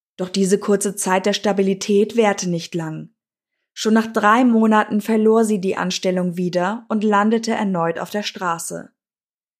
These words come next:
Das letzte Mal lebend wurde sie am Wiener Westbahnhof gesehen. Dort verdiente sie sich ihr Geld als Sexarbeiterin.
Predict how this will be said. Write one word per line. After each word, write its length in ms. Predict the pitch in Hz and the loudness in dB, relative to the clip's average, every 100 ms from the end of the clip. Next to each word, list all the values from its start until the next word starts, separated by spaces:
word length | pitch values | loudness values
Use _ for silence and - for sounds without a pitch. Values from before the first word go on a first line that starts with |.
| _ _ _ - | _ _ _ -10
Das 160 | 202 | -4
letzte 340 | 202 220 226 277 | 0 0 2 2
Mal 200 | 247 220 | 4 4
lebend 460 | 208 214 226 226 | 4 4 4 2
wurde 240 | 226 226 226 | 4 4 4
sie 160 | 214 | 2
am 200 | 220 202 | 0 0
Wiener 280 | 196 190 185 | 0 0 2
Westbahnhof 720 | 226 226 - 180 175 170 165 | 0 -2 -2 -2 0 -4 -6
gesehen. 640 | - 165 165 156 147 - _ _ _ _ _ _ _ - | -8 -6 -6 -8 -10 -14 _ _ _ _ _ _ _ -2
Dort 260 | 180 240 | 0 0
verdiente 440 | 247 220 220 220 214 | 0 0 2 2 2
sie 120 | 214 | 0
sich 200 | 208 220 | -2 -4
ihr 100 | 220 | -2
Geld 340 | 185 170 170 | 0 0 0
als 200 | 202 - | -4 -4
Sexarbeiterin. 1080 | 220 202 - 175 170 165 170 165 160 156 | -4 -4 -4 -6 -6 -6 -8 -8 -10 -12